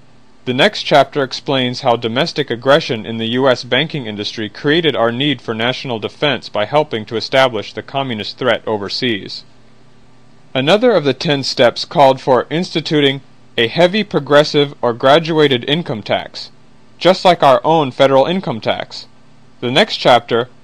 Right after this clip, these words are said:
National Defense, shows how the aggression of income taxes, when combined with the aggression of central banking, foments war throughout the world. Another step proposed by Marx and Engels was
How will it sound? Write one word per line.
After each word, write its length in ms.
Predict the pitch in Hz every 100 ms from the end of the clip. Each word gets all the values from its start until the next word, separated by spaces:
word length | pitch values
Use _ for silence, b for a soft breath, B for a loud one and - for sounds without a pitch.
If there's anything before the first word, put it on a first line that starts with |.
| -
National 420 | 135 135 - 123
Defense, 600 | 117 - 156 123 110 - - - - -
shows 340 | - 175 180
how 140 | 180
the 140 | 156 139
aggression 420 | 131 160 185 190
of 140 | 123
income 340 | 139 185 190 143
taxes, 540 | 131 107 - 117 123 - - - -
when 160 | 131
combined 480 | 127 127 131 156 175
with 140 | 143
the 100 | 127
aggression 400 | 117 135 143 151
of 100 | 113
central 320 | - 135 127 107
banking, 520 | 123 139 131 92 104 - - - -
foments 420 | 131 123 113 -
war 300 | 123 120 98
throughout 380 | - 107 101 -
the 100 | 113
world. 440 | 101 90 - - - - - - -
Another 340 | 135 143 208 262
step 320 | - 135 -
proposed 480 | 131 - 131 120 117
by 120 | 110
Marx 340 | 107 107 -
and 100 | 110
Engels 400 | - 107 113 110
was 380 | 110 101 98 104